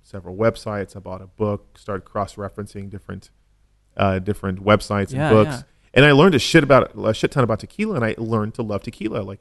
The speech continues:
Speaker 1: "Oh, shit, like, tequila's fantastic." Like,
Speaker 2: Yeah. So many
Speaker 1: you know,
Speaker 2: elements to
Speaker 1: oh,
Speaker 2: it.
Speaker 1: God, yeah. I mean, like, you know, I was totally had a hard-on for the Es-, you know, the Espolón
Speaker 2: Uh-huh,
Speaker 1: at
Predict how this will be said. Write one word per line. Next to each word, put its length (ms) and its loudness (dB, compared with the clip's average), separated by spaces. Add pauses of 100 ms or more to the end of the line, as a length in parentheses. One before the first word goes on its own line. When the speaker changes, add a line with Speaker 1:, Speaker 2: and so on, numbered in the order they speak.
Speaker 1:
"Oh, 140 -8
shit, 260 -6
like, 140 -16 (100)
tequila's 380 -6
fantastic." 600 0
Like, 80 -2
Speaker 2:
Yeah. 180 -2 (260)
So 240 4
many 140 6
Speaker 1:
you 60 10
know, 60 8
Speaker 2:
elements 380 2
to 100 4
Speaker 1:
oh, 40 10
Speaker 2:
it. 60 4
Speaker 1:
God, 260 6
yeah. 180 4
I 40 0
mean, 140 2
like, 200 2
you 60 -2
know, 80 2
I 140 2 (280)
was 240 0 (120)
totally 320 6
had 100 2
a 60 2
hard-on 420 2
for 220 -2
the 120 -2
Es-, 220 -16
you 80 -4
know, 80 -2
the 100 -4
Espolón 680 -6
Speaker 2:
Uh-huh, 140 -2
Speaker 1:
at 60 -8